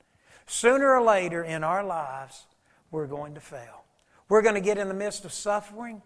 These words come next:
sifting. God's gonna do something,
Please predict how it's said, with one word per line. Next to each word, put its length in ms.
sifting. 840
God's 320
gonna 200
do 180
something, 640